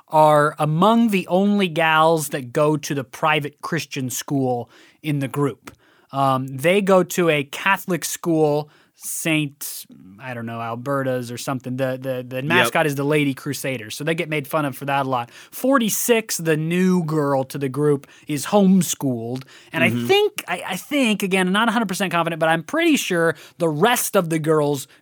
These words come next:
Speaker 1: go to, uh, the public school together. And
Speaker 2: I would
Speaker 1: so,
Speaker 2: agree with that,
Speaker 1: so they're
Speaker 2: yeah.
Speaker 1: a pair. Seven and fourteen are kind of a pair, a little bit offset because they go to a different school. They're also just very close. They're
Speaker 2: Yeah.
Speaker 1: best, best friends.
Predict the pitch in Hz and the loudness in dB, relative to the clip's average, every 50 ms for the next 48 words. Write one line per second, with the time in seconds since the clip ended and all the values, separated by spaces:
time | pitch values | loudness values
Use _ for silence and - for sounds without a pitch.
0 | _ 147 135 156 160 160 156 151 147 - - - 160 151 143 143 139 135 139 139 | _ -6 0 2 4 4 4 2 0 -2 -2 0 2 4 4 4 2 2 0 -4
1 | - _ - 143 131 131 131 123 131 127 - - 190 156 151 143 139 - - 143 | -6 _ -4 -2 -2 -2 -2 -2 -4 -4 0 0 0 2 0 -2 -4 -6 -8 -8
2 | 131 123 - - 113 107 - - - - _ _ _ _ _ _ _ _ _ _ | -8 -8 -8 -10 -10 -10 -12 -12 -16 -20 _ _ _ _ _ _ _ _ _ _
3 | _ _ 139 139 160 180 170 165 156 147 131 120 107 98 - 101 90 87 - 202 | _ _ 0 2 4 6 6 6 6 6 6 4 2 0 -2 -6 -6 0 2 4
4 | 190 202 202 196 180 165 - _ - - 226 247 247 226 185 160 156 151 143 - | 6 6 6 6 4 2 0 _ -4 0 2 4 6 6 6 6 4 2 0 0
5 | 202 185 170 165 156 156 139 - 170 160 - - 175 156 151 - - 349 339 302 | 0 0 2 2 0 0 0 0 0 -2 0 -2 -2 -4 -4 -2 0 2 4 4
6 | 226 180 - - 175 160 160 165 160 - - - - 165 175 226 269 277 247 208 | 4 2 2 0 0 0 0 0 -2 -4 -8 -10 -6 -2 0 2 2 4 6 6
7 | 202 185 175 175 165 - - - 185 170 165 147 165 151 - 160 165 170 160 160 | 6 6 6 4 4 0 0 0 0 0 0 -2 -6 -10 -8 -4 -4 -2 0 0
8 | 156 156 151 151 - 160 143 - - 175 170 185 208 240 269 285 - - 185 170 | 0 0 0 -2 -4 -4 -8 -6 -4 -4 0 2 2 4 4 4 2 2 0 0
9 | 156 135 139 139 - _ - - 175 156 165 175 170 156 - - - - 190 170 | -2 -2 -6 -10 -12 _ -10 -6 -2 2 4 4 4 2 0 -4 -2 0 0 0
10 | - - - - - - - - - - _ _ 151 143 139 131 143 165 165 - | 0 -2 -6 -8 -8 -8 -10 -18 -20 -20 _ _ -4 -4 -2 0 2 2 2 2
11 | - - 147 143 147 139 - - - 143 131 110 104 - 262 - - - | -2 -4 -2 -2 0 -2 -2 -8 -8 -8 -10 -10 -10 -16 -16 -16 -16 -18